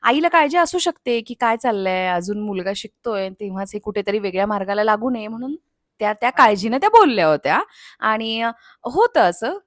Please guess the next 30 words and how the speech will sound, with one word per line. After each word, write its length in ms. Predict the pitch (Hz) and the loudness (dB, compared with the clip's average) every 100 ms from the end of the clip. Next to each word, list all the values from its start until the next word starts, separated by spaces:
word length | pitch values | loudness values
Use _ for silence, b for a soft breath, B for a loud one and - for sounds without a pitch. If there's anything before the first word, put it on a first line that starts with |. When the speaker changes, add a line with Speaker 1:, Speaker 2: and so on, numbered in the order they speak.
| _ | _
Speaker 1:
आईला 300 | 190 196 208 | -6 -4 0
असते 280 | 220 - 302 | 0 -2 -6
एक 100 | 269 - | -8 -4
काळजी. 440 | 190 165 180 262 - - | -4 -4 -8 -12 -10 -8
आत्ताच्या 480 | 214 - 269 311 | -6 0 0 2
आया 180 | 262 262 | 2 2
समजू 280 | - 294 392 | 0 0 0
शकतील 380 | 349 - 254 240 254 | -2 -4 -6 -8 -6
की 80 | |
मैत्रीण 400 | 262 220 - 208 - | -4 -4 -4 -8 -6
असू 160 | 247 466 | -6 -4
शकते 300 | 349 - 226 | -6 -6 -4
मुलाची 600 | 202 180 170 - - 220 - _ | -2 -2 -2 -4 -10 -10 -14 _
किंवा 180 | - 269 | -4 -2
मुलंही 240 | 240 233 254 | 0 -2 -4
तितक्या 260 | 294 - 269 _ | -6 -6 -8 _
क्लिअरली 380 | - 254 269 320 | -2 2 2 2
बोलतात 420 | 285 208 185 180 233 _ B B | 0 -2 -4 -6 -6 _ B B
किंवा 220 | 247 240 | 0 4
आत्ताची, 720 | 240 - - 247 240 269 262 - B B | 4 4 0 -2 -2 -2 -6 -6 B B
अ, 100 | 226 | 2
माझं 300 | 247 233 262 | 4 4 2
उदाहरण 240 | 240 233 | 0 0
घेतलं 200 | 233 214 247 | -4 -4 -2
तर 40 | |
मीही 240 | 247 254 254 | 0 0 -2
खूप 200 | 349 370 | -4 -4
क्लिअरली 380 | 359 311 254 262 | -2 0 2 0
प्रीतीशी 480 | 269 262 226 214 226 | -4 -4 -2 -4 -4
बोलते, 380 | 185 156 151 | -4 -6 -6